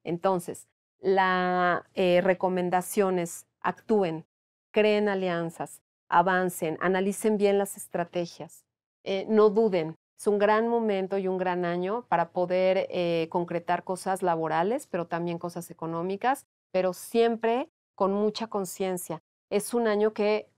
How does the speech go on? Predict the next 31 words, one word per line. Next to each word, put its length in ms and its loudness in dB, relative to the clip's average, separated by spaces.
ojo, 480 2
eviten 380 0
endeudarse, 680 0
eviten 580 0
adquirir 480 -4
nuevas, 640 0
eh, 220 -2
deudas, 600 0
nuevos 280 -4
compromisos 480 -4
laborales 520 0
y 60 -2
traten 380 0
de 100 -4
concluir 640 -6
lo 180 2
que 120 -6
ya 120 -4
traigan 320 -6
arrastrando. 640 -8
Eso 160 -12
es 80 -6
muy 160 0
importante 680 -6
ahorita 380 0
que 80 -12
están 180 -8
viviendo 300 -6
un 100 -6
año 320 -8
ocho, 340 -2